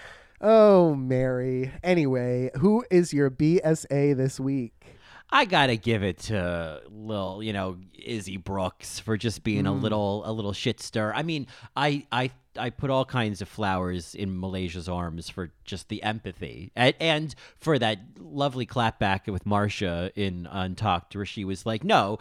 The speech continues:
Speaker 2: I sat here and I listened to you complain about how you thought you should have won this week, and I didn't say I didn't wanna hear it,
Speaker 1: <laughs> God,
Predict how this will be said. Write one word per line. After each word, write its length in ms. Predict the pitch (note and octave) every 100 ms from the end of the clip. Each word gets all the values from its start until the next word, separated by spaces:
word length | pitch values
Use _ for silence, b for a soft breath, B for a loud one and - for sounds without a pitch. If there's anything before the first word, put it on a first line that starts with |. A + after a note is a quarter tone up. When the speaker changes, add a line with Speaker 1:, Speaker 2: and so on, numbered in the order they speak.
| B
Speaker 2:
I 140 | - C#3
sat 320 | - D3+ G3
here 220 | - D3+
and 100 | C#3+
I 60 | A#2
listened 320 | G#2 A#2 F3
to 100 | D#3+
you 100 | D3+
complain 360 | D3 F3 C#3+ B2
about 160 | G#2
how 60 | G2+
you 220 | F#2+ G2+
thought 220 | B2+ D#3
you 80 | D3+
should 160 | C#3 F#3
have 80 | F#3
won 220 | B2 G2+
this 220 | F#2 -
week, 240 | G2 F#2 F#2
and 120 | F2
I 120 | G2
didn't 180 | D#3+ E3+
say 220 | - C#3
I 20 |
didn't 160 | D3+ E3
wanna 140 | D#3+
hear 320 | G3 G#2 E2
it, 160 | F2+ -
Speaker 1:
<laughs> 40 |
God, 80 | -